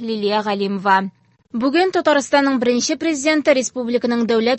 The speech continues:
киңәшчесе, Россиянең хезмәт герое Минтимер Шәрип улы Шәймиев сиксән биш яшьлек юбилеен билгеләп үтә. Аның исеменә бүген күп санлы котлаулар килде. Россия президенты Владимир Путин Минтимер Шәймиевкә тәбрикләү телеграммасы юллады.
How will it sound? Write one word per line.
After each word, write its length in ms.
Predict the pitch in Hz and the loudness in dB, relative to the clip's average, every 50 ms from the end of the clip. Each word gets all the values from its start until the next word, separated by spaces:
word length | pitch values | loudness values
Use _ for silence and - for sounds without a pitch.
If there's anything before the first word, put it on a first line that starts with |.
| - - | -2 -4
киңәшчесе, 680 | 294 294 294 294 285 320 294 - - 311 294 285 269 233 | -2 -2 0 0 -2 -4 -6 -4 0 2 4 4 4 2
Россиянең 480 | 233 226 - - - 330 339 330 311 294 | 0 0 -2 -4 -4 -2 -2 -2 -2 -4
хезмәт 400 | - 285 240 226 240 262 277 247 | -4 -4 -4 -2 -2 -2 -2 -2
герое 380 | 233 269 254 247 247 262 262 247 | 0 0 0 0 0 0 0 0
Минтимер 400 | 240 240 233 - 254 240 247 233 | -2 -2 -4 -4 -4 -4 -4 -4
Шәрип 380 | - - 247 233 233 240 - 226 | -4 -4 -4 -4 -4 -6 -6 -6
улы 160 | 233 226 233 | -4 -4 -2
Шәймиев 600 | 220 - - 226 220 214 220 233 269 294 311 285 - - - - _ | -4 -4 -4 -4 -4 -2 -2 -2 -2 -2 -2 -4 -8 -12 -20 -20 _
сиксән 460 | - - 277 - - - 247 233 233 220 | -12 -12 -10 -8 -4 -2 -2 -2 -2 -4
биш 160 | 285 277 - | -4 -4 -2
яшьлек 400 | 240 226 226 - - 233 220 - | -4 -4 -4 -6 -8 -10 -8 -8
юбилеен 460 | 240 233 196 233 220 220 226 226 220 214 | -8 -6 -4 -4 -2 -2 -2 -2 -2 -2
билгеләп 380 | 220 208 208 214 214 214 208 | -4 -4 -4 -2 -2 -2 -4
үтә. 220 | 202 - 226 214 214 214 190 - - - - - | -4 -4 -2 -2 -2 -2 -6 -12 -18 -18 -16 -10
Аның 320 | - - 240 240 233 226 | -4 -2 -2 0 0 -2
исеменә 460 | 226 - - 220 214 214 226 254 262 220 | -4 -4 -6 -6 -4 -2 0 0 -2 -2
бүген 300 | 202 214 208 254 254 240 | -4 -4 -4 -4 -4 -4
күп 240 | - - 254 226 - | -4 -6 -8 -8 -6
санлы 320 | - - 247 233 233 247 247 | -6 -4 -4 -2 -2 -4 -6
котлаулар 560 | - 262 - 262 262 254 247 254 247 233 226 | -6 -8 -6 -2 -2 0 2 0 0 0 -2
килде. 480 | - 247 226 202 190 226 214 214 196 - - - - - - - - | -4 -8 -6 -2 0 0 0 0 -2 -6 -12 -20 -20 -20 -18 -10 -2
Россия 420 | 247 277 277 269 - 311 320 294 | 0 0 0 -2 -2 -4 -4 -2
президенты 540 | 220 254 247 240 214 202 233 233 226 233 240 | -2 -2 -2 -2 -2 -4 -4 -4 -4 -4 -4
Владимир 440 | 226 233 226 214 190 226 226 226 220 | -2 -2 -2 -2 -2 -4 -4 -4 -4
Путин 440 | 214 - 269 294 277 - 330 302 277 | -6 -6 -6 -6 -4 -4 -2 -2 -2
Минтимер 320 | 254 226 202 - 214 220 220 | -2 -2 -4 -6 -6 -6 -6
Шәймиевкә 720 | 208 - 233 214 208 214 247 269 285 269 - - 294 285 277 - | -6 -6 -6 -4 -4 -2 -2 -2 -4 -4 -4 -4 -4 -4 -2 -2
тәбрикләү 480 | 277 269 247 285 302 - 247 226 220 | -4 -2 -2 -4 -6 -4 -2 -2 -2
телеграммасы 720 | - - 233 226 226 226 226 220 220 220 214 - - 240 226 | -4 -6 -6 -6 -4 -2 -2 -2 -2 -4 -6 -6 -6 -6 -4
юллады. 540 | 220 220 220 214 202 214 220 214 208 202 | -2 0 0 0 0 0 -2 -2 -2 -4